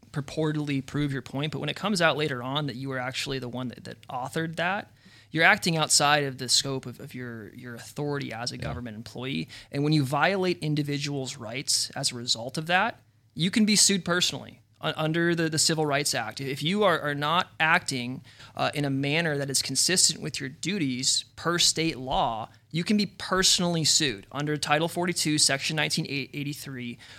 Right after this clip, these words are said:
Speaker 1: uh, for deprivation of rights. A-, and I would encourage, uh, anyone out there in, in Los Angeles that, that can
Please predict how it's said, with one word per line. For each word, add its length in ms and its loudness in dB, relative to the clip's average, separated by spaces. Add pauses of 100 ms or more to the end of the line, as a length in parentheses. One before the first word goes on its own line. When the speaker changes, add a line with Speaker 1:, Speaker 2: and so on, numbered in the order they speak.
Speaker 1:
uh, 200 -2
for 120 0
deprivation 480 2
of 60 -4
rights. 380 -4 (220)
A-, 60 2
and 300 6
I 200 2
would 140 4
encourage, 600 0 (140)
uh, 260 -4
anyone 400 2
out 280 -2
there 260 -2
in, 140 -6
in 180 -6
Los 260 0
Angeles 540 0
that, 200 -8
that 140 -10 (220)
can 240 -6